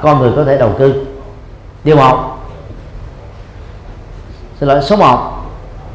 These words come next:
Đức Phật không hề có khuynh hướng cho rằng việc sở hữu tài sản là xấu. Đức Phật lại càng không quan niệm rằng sở hữu tài sản càng nhiều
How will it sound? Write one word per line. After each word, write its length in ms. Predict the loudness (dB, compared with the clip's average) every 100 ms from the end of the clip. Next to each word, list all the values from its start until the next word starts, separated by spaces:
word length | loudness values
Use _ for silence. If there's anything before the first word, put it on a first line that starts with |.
| -16 -16 -16 -16 -16 -16 -16 -16 -12 2
Đức 200 | 4 6
Phật 240 | 4 2
không 320 | -2 2 4 4
hề 120 | 4
có 80 | 4
khuynh 200 | 4 4
hướng 180 | 4 2 4
cho 220 | 6 6
rằng 380 | 6 2 0 0
việc 440 | 4 4 4 0 0
sở 200 | 4 4
hữu 300 | 4 4 4
tài 220 | 4 2 2
sản 420 | 4 4 4 0 -2
là 240 | 2 2 4
xấu. 160 | 2 2 -6 -12 -14 -16 -18 -20 -18 -16 -14 -14 -16 -18 -18 -18 -18 -20 -20 -18 -16 -8 4
Đức 140 | 6
Phật 160 | 6 6
lại 200 | 6 4 4
càng 320 | 4 6 4 0 -4
không 300 | 2 4 6
quan 160 | 6
niệm 180 | 6 4
rằng 260 | 6 4 4 -4 -12 -14 -16 -14
sở 180 | 2 4
hữu 280 | 6 6 6
tài 240 | 6 6
sản 500 | 4 4 4 4 0 -4 -2
càng 240 | 2 4 6
nhiều 320 | 6 6